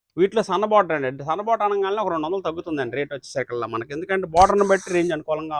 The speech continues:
ఇవ్వడానికి మన దగ్గర అవకాశాలు ఉంటాయి. ప్రతి డిజైన్ కూడా చాలా బాగా ఉంటుందండి. నాలుగు వేల రెండు వందల రూపాయలు చిన్న డిజైన్, చిన్న బోర్డర్ వచ్చేసరికల్లా నాలుగు వేల రూపాయలు. మీరు ఏమైనా హోల్సేల్‌గా తీసుకున్నట్టయితే ఐచీలు కానీ, ఆర్సీలు కానీ, పచ్చీలు కానీ తీసుకున్నట్టయితే ఒక రేంజ్ కూడా ఇస్తామండి. ఎందుకంటే మనం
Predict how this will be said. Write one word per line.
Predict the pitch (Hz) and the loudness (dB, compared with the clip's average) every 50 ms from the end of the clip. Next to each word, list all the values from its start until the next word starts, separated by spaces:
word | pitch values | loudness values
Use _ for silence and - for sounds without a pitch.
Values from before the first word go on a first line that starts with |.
| 147 131 | -2 -2
ఇవ్వడానికి | 123 131 135 143 - 151 151 151 151 | -2 -2 -4 -4 -4 -6 -6 -6 -6
మన | 139 127 127 | -8 -8 -8
దగ్గర | 127 131 127 135 127 | -8 -10 -8 -6 -6
అవకాశాలు | 131 135 139 135 127 - 120 110 110 | -6 -4 -6 -10 -8 -8 -10 -10 -10
ఉంటాయి. | 107 101 113 123 135 160 202 220 _ _ _ _ _ - | -10 -12 -12 -10 -8 -8 -10 -10 _ _ _ _ _ -2
ప్రతి | - 170 175 190 | -2 -2 -2 -2
డిజైన్ | 196 208 202 233 240 233 | -6 -2 0 0 0 0
కూడా | 233 226 | -2 -4
చాలా | - 208 185 185 185 170 | -2 -2 0 0 0 0
బాగా | 170 170 170 180 180 | 0 0 0 0 0
ఉంటుందండి. | 170 156 156 151 135 127 123 127 | -2 -4 -4 -6 -6 -6 -6 -4
నాలుగు | 127 135 139 160 175 175 | -4 -2 -2 -2 -2 -4
వేల | 175 175 165 | -6 -6 -6
రెండు | 156 160 160 | -8 -8 -8
వందల | 160 175 170 165 | -8 -8 -10 -10
రూపాయలు | 165 165 - - 160 151 147 151 151 156 151 | -10 -10 -8 -6 -6 -6 -4 -4 -6 -8 -8
చిన్న | - - 147 160 | -10 -14 -12 -12
డిజైన్, | 175 180 175 170 175 170 160 156 | -10 -10 -8 -8 -8 -8 -8 -10
చిన్న | - 170 180 | -12 -12 -8
బోర్డర్ | 185 180 180 175 170 | -4 -4 -4 -4 -4
వచ్చేసరికల్లా | 160 - - 160 156 - 156 160 156 | -12 -10 -10 -12 -8 -8 -6 -6 -4
నాలుగు | 147 135 135 143 156 156 | -4 -4 -4 -4 -4 -8
వేల | 156 151 | -10 -10
రూపాయలు. | 151 151 _ - 143 135 131 127 127 - _ _ _ _ _ _ - | -12 -14 _ -8 -6 -6 -6 -6 -8 -12 _ _ _ _ _ _ 0
మీరు | 170 180 | 4 4
ఏమైనా | 180 180 180 175 | 6 6 6 6
హోల్సేల్‌గా | 185 214 208 - 233 220 214 208 | 4 2 2 2 0 -2 -2 -2
తీసుకున్నట్టయితే | - - 185 - - 190 185 175 - 170 170 - 160 | -4 -6 -16 -14 -8 -6 -6 -4 -4 -4 -6 -4 -4
ఐచీలు | 139 160 - - 185 170 170 | -6 -6 -6 -6 -8 -8 -6
కానీ, | 170 170 165 165 | -8 -8 -6 -4
ఆర్సీలు | 156 151 156 - - 160 156 156 | -4 -6 -6 -6 -12 -14 -12 -10
కానీ, | 151 151 | -12 -12
పచ్చీలు | - 143 135 _ - 147 151 | -12 -16 -16 _ -14 -12 -10
కానీ | 151 143 139 | -10 -10 -10
తీసుకున్నట్టయితే | 139 127 _ - 143 131 135 131 131 127 - 127 123 127 131 139 _ _ - - _ - | -12 -16 _ -8 -10 -8 -6 -8 -10 -8 -6 -6 -6 -4 -6 -8 _ _ -20 -20 _ -4
ఒక | - 156 175 | -4 -2 2
రేంజ్ | 185 196 202 202 208 | 4 4 4 4 2
కూడా | 214 190 170 | 2 2 0
ఇస్తామండి. | - - 156 143 131 120 120 123 135 | 0 0 -2 0 0 0 0 -2 -4
ఎందుకంటే | 151 160 - 190 190 190 170 | -4 -4 -4 -4 -4 -2 -2
మనం | 156 156 151 | -4 -4 -2